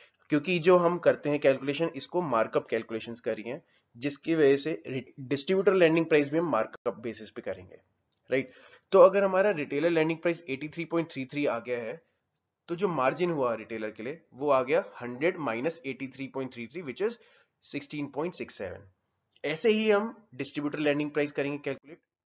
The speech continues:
ठीक है? अब हमने ये सब कैलकुलेट कर लिया है।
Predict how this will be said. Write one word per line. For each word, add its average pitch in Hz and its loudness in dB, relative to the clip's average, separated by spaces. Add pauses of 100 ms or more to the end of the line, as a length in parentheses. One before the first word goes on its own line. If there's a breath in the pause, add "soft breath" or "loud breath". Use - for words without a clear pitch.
(880)
ठीक 147 2
है? 175 6 (480 loud breath)
अब 190 12
हमने 202 4
ये 202 4
सब 196 -4
कैलकुलेट 160 0
कर 139 2
लिया 147 -2
है। 147 -4